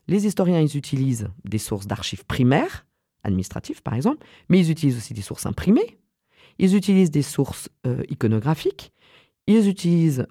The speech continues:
aujourd'hui, au vingtième siècle, des sources, euh, audiovisuelles, radiophoniques. Pourquoi n'utiliseraient-ils pas des sources orales, c'est-à-dire des archives parlées ? Eh bien, c'est ce qui s'est passé. Et je pense que,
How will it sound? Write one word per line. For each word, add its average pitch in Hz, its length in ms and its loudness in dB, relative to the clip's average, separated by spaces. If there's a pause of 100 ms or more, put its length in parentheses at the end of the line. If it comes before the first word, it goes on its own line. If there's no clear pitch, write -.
aujourd'hui, 147 440 2
au 127 60 2
vingtième 120 280 0
siècle, 127 260 -2
des 113 120 -2
sources, - 440 -6 (100)
euh, 78 580 -6 (120)
audiovisuelles, 113 640 -2
radiophoniques. 110 600 -2 (300)
Pourquoi 349 240 0
n'utiliseraient-ils 123 640 -4
pas 208 200 -4
des 139 120 -10
sources - 420 -10
orales, 143 360 0
c'est-à-dire 123 540 -4
des 113 180 -6
archives 151 380 -8 (260)
parlées ? 180 420 0 (580)
Eh 131 60 -6
bien, 208 200 2
c'est 156 160 -4
ce - 100 -14
qui 120 80 -8
s'est - 140 -4
passé. 262 380 -2
Et 143 60 -2
je 135 140 -2
pense 285 240 -2
que, 127 300 0